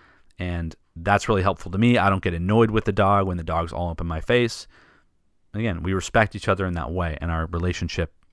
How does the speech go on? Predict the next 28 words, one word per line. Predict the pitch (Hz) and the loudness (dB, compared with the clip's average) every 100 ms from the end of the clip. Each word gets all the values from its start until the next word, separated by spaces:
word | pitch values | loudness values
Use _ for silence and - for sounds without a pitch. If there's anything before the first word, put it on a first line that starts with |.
| _ _ _ _ _ _ | _ _ _ _ _ _
is | 90 87 | -4 -2
improved | 82 131 110 92 | 4 6 6 4
because | 90 113 85 | 4 4 4
of | 80 | 0
that. | 71 - | -6 0
So | 95 | 2
I'd | |
highly | 107 123 | 6 8
recommend, | 117 - 104 98 | 8 6 2 2
if | - | 0
you're | 95 | -2
an | 131 | 4
owner, | 135 131 123 - - - - - _ | 6 4 2 -8 -20 -20 -20 -20 _
look, | - 113 | 2 2
I | 95 | 4
might | 110 | 2
be | - | 4
calling | 131 117 117 | 6 6 8
you | 123 | 6
out. | 95 - | 6 2
Like, | 85 | -4
you | 85 107 | -2 0
gotta, | 104 98 104 101 104 110 _ _ _ _ _ _ 92 | 4 4 6 4 2 -2 _ _ _ _ _ _ -4
you | 101 | 0
gotta | 107 | 2
respect | 104 - 107 - | 2 0 -2 0
your | 98 | 0
dog. | 85 73 | 2 0